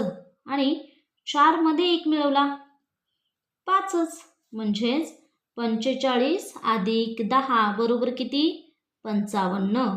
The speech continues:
त्यानंतर पुढील गणित पहा बरं, बावन्न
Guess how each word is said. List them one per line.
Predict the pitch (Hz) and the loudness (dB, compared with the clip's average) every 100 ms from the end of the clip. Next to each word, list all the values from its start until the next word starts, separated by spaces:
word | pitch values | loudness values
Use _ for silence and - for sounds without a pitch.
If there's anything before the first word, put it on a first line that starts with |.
| - - - | -6 -14 -8
त्यानंतर | 214 214 220 220 233 - _ _ _ - | -2 -2 0 -2 -2 -8 _ _ _ -4
पुढील | 247 254 | -2 0
गणित | 240 247 247 | 0 -2 0
पहा | 247 226 | 0 0
बरं, | 240 247 - _ _ _ _ _ 214 | 0 -4 -8 _ _ _ _ _ -4
बावन्न | 220 214 226 262 269 262 | 2 2 2 2 2 2